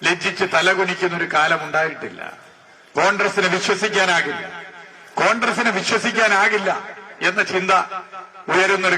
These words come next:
ഘട്ടത്തിലാണ് സഖാവ് ശൈലജ ടീച്ചർ വടകരയുടെ സ്ഥാനാർത്ഥിയായി വരുന്നത്. എന്തൊക്കെ വ്യക്തിഹത്യ നിങ്ങൾ നടത്താൻ ഏതെല്ലാം നിലയിൽ ശ്രമിച്ചാലും, ഒരു കാര്യം, കയ്യിൽ ഒരു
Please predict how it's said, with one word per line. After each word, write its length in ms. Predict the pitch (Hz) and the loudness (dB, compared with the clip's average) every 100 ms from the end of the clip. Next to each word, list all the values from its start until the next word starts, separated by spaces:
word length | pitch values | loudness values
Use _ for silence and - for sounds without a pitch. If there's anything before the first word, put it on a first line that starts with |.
| 165 | 2
ഘട്ടത്തിലാണ് 580 | 170 170 180 175 180 208 226 - - - - | 2 2 2 2 2 -2 -6 -12 -16 -12 -4
സഖാവ് 340 | 170 175 180 175 175 | 2 2 2 0 2
ശൈലജ 380 | 175 196 185 185 185 | 2 4 2 2 0
ടീച്ചർ 300 | 185 208 208 208 202 - - | 0 2 0 -4 -10 -10 0
വടകരയുടെ 640 | 160 185 190 185 180 185 175 | 2 2 2 2 4 2 2
സ്ഥാനാർത്ഥിയായി 640 | 175 185 185 185 175 165 160 | 2 4 2 2 0 0 0
വരുന്നത്. 360 | 160 160 143 - - - - - - - - 143 | -2 -2 -6 -10 -18 -20 -20 -20 -20 -20 -6 0
എന്തൊക്കെ 320 | 185 214 220 240 | 2 2 0 2
വ്യക്തിഹത്യ 480 | 208 - 226 220 220 220 | 2 2 0 2 2 2
നിങ്ങൾ 180 | 214 220 202 | 2 2 2
നടത്താൻ 340 | 196 208 208 208 208 - - 160 | 2 2 2 0 -10 -10 -4 0
ഏതെല്ലാം 360 | 202 226 226 220 | 2 4 4 2
നിലയിൽ 240 | 214 214 190 | 2 2 0
ശ്രമിച്ചാലും, 500 | 190 190 190 185 165 185 175 190 180 - - - - 180 | -2 -2 2 2 2 -4 -8 -10 -14 -16 -18 -14 -2 2
ഒരു 120 | 202 190 | 4 4
കാര്യം, 300 | 208 214 202 190 | 4 2 2 2
കയ്യിൽ 260 | 208 214 220 226 - - - - - - | 2 0 -2 -8 -12 -14 -16 -18 -12 -2
ഒരു 100 | 190 | 0